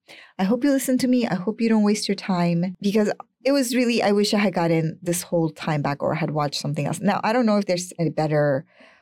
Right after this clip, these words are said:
Wednesday, Thursday drama out there that I could watch, but it was definitely slow. It was definitely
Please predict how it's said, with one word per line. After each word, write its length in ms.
Wednesday, 380
Thursday 460
drama 420
out 180
there 400
that 120
I 80
could 280
watch, 500
but 320
it 80
was 160
definitely 320
slow. 720
It 40
was 160
definitely 1040